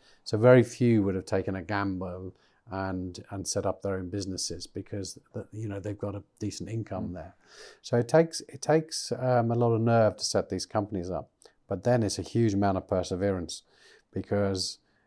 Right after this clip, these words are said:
Speaker 1: you, you, on a, in, when you're in an early stage company, things go wrong, and you have to be very resilient, and you have to have that temperament.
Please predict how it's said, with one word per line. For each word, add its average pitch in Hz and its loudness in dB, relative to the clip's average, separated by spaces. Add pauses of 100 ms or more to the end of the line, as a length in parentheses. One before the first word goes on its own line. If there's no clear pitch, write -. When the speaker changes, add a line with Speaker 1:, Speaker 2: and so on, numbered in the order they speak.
(360)
Speaker 1:
you, 110 -6
you, 113 -2 (120)
on 110 -4
a, 113 -4
in, 123 -4
when 127 -4
you're 120 2
in 120 -2
an 117 2
early 113 4
stage 101 -2
company, 90 -4 (160)
things 107 0
go 98 0
wrong, 85 -2 (760)
and 104 -4
you 101 -2
have 123 -2
to 110 -6
be 104 0
very 101 4
resilient, 98 0 (520)
and 104 -6
you 104 -2
have 120 -2
to 117 -2
have 98 -2
that 98 -4
temperament. 95 -8